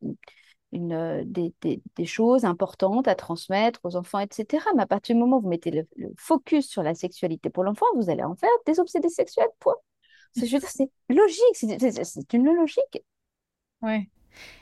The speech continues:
Speaker 2: Euh, vous, dans votre titre, euh, vous parlez de totali-, au service du totalitarisme mondial. Ça m'amène un peu à ma, ma question, c'est dans quel but on voudrait banaliser ou normaliser la sexualité chez l'enfant, puis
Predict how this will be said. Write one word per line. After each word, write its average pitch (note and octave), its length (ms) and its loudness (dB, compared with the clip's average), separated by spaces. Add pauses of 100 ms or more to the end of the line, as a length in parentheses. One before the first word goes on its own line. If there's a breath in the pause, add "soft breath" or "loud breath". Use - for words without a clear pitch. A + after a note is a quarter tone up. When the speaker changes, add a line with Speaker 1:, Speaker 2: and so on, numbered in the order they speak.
(180 loud breath)
Speaker 2:
Euh, A3 120 0
vous, G#3 200 -8
dans A3 200 0
votre A3+ 180 -2
titre, - 400 -10
euh, G#3 180 0
vous G3+ 140 -12
parlez G#3+ 300 -2
de A#3 40 -16
totali-, A#3 520 -4
au G#3 160 -2
service A#3+ 340 -4
du G#3+ 100 -10
totalitarisme G#3+ 840 -4
mondial. G#3 840 -2 (460 soft breath)
Ça A3+ 160 -2
m'amène A3 240 0
un A3+ 80 0
peu A#3+ 100 -4
à C4 60 2
ma, G#3+ 280 0
ma G3+ 140 -4
question, A3 460 -6
c'est G3 480 -6 (580)
dans G3+ 640 -4
quel B3+ 320 0
but B3+ 640 -4 (140)
on G#3 140 -2
voudrait G#3 400 0
banaliser A3 760 0
ou B3 120 -4
normaliser G#3+ 840 -2
la A#3 140 -2
sexualité G#3+ 460 -6
chez A3+ 160 -4
l'enfant, G#3 400 -4
puis - 160 -16